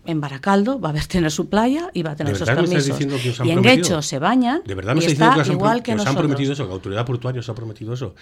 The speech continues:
Speaker 1: Yo no
Speaker 2: ¿Y que salud os ha prometido
Speaker 1: te he
Speaker 2: eso?
Speaker 1: dicho que nos han dicho que van a intentar hacer lo posible para que se haga eso, sí.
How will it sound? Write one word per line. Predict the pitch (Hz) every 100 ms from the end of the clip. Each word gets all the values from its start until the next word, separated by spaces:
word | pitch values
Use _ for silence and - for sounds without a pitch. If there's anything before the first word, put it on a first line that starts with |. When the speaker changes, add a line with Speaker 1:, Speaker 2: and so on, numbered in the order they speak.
| -
Speaker 1:
Yo | 170 190
no | 220
Speaker 2:
¿Y |
que | 120
salud | - 98 127
os | 117
ha | 117
prometido | 123 120 117
Speaker 1:
te | 175
he |
Speaker 2:
eso? | 170
Speaker 1:
dicho | 208 226 208
que | 170
nos | 160 202
han | 208
dicho | 220 208 214
que | 190
van | 156 170
a | 185
intentar | 180 165 151 139
hacer | - 147
lo | 165 180
posible | 226 247 262
para | 262 151
que | 147
se | 143 156
haga | 143 135
eso, | 131 - -
sí. | -